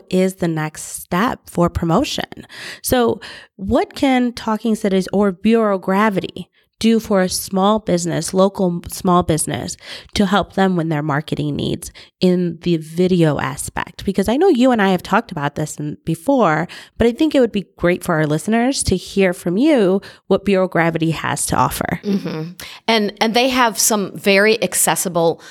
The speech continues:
Speaker 2: um, professional video that is not available in a lot of other places. So if you were to want to do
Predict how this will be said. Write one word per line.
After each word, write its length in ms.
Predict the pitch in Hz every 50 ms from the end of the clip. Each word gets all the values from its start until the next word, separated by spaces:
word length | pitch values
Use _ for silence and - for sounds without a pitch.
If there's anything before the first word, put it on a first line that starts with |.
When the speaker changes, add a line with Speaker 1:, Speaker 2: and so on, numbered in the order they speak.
| - - _ _
Speaker 2:
um, 320 | - 170 156 147 139 143 135
professional 600 | - - 185 - - 185 170 - - 202 165 147
video 540 | 143 165 156 151 151 156 139 117 123 131 - - - -
that 220 | - 165 135 - -
is 180 | 170 160 165
not 460 | 175 160 156 165 165 165 165 - - - - - - - _ -
available 500 | 185 180 196 180 180 175 175 175 170 175
in 80 | 170
a 60 | 160
lot 180 | 160 156 156 147
of 100 | 151 156
other 200 | 156 - 143 139
places. 640 | - - - - 113 - - - - - - - - - - -
So 180 | - - 180 202
if 100 | 190 -
you 140 | 240 247
were 140 | 269 277 262
to 120 | 262 - 202
want 360 | 175 170 180 180 - - -
to 100 | - 185
do 440 | 151 - 175 175 175 170 165 160 -